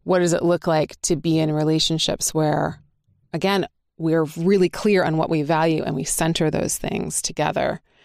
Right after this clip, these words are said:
What, what can we create when we do that? And then Leo season <laughs> occurs. So then we've got, you know, Venus and the sun in Leo, and it sheds light on all of this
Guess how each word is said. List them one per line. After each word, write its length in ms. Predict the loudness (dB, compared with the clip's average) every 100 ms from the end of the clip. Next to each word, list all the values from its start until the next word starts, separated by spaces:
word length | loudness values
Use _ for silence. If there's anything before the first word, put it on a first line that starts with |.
| -20 -20 -20 -20 -4
What, 180 | -2 -2 _ _ _ _ _
what 220 | -4 -4
can 100 | 0
we 80 | -2
create 500 | 0 0 2 2 0
when 80 | -2
we 140 | -4
do 200 | -2 -2
that? 320 | 0 -2 -4 -8 _ _ _ _ _ _ _ _ _ -4
And 100 | 0
then 180 | 4
Leo 220 | 4 4 2
season 520 | 2 2 2 4 2 2
<laughs> 140 | -4 -4
occurs. 480 | 0 2 4 4
So 140 | 2 2
then 100 | 4
we've 140 | 2
got, 240 | 2 0 -2 -10 -20 -20 -4
you 80 | 0
know, 100 | 2
Venus 520 | 4 4 4 2 0 -4
and 160 | -6
the 40 | -4
sun 600 | -2 2 2 4 2 0 -2
in 380 | 0 2 2 -2 -6
Leo, 640 | -4 0 2 2 2 0 -2 -8 -20 -20 -20 _ _ _
and 260 | -2 0 2
it 160 | 0 -2
sheds 340 | -2 0 2 2
light 380 | 2 2 0
on 180 | -2 -2
all 160 | -2 -2
of 140 | -2
this 540 | -4 -4 -4 -4 -6